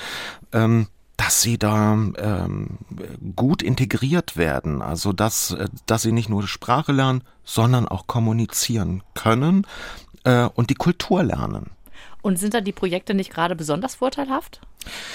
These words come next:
Speaker 1: Ähm, naja, Bretsch meint, Projekte bieten,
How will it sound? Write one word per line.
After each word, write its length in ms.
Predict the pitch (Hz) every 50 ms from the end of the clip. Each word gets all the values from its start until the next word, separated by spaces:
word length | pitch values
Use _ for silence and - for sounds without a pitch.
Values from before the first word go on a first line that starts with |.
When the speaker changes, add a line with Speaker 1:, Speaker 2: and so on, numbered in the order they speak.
| - - - - - - - - - - - - - - - - - - -
Speaker 1:
Ähm, 300 | 113 113 113 113 - - -
naja, 320 | 156 147 135 139 151 160 151
Bretsch 420 | 117 120 127 147 - - - -
meint, 400 | 147 139 131 135 160 180 - -
Projekte 400 | - - 143 135 139 139 - -
bieten, 520 | 117 - 143 151 147 - 156 156 156 143